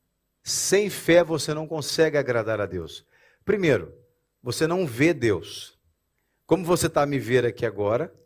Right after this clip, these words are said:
a gente não vê Deus. A gente não toca em Deus.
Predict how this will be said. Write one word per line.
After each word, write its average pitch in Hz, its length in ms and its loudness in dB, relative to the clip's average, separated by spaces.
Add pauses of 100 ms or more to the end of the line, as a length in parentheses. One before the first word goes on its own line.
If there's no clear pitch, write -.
(200)
a - 80 -4
gente 135 300 -2
não 165 180 -6
vê 147 180 0
Deus. 156 500 -2 (800)
A 107 80 -6
gente 147 180 -6
não 202 160 0
toca 180 460 6
em 120 120 -2
Deus. 87 380 -6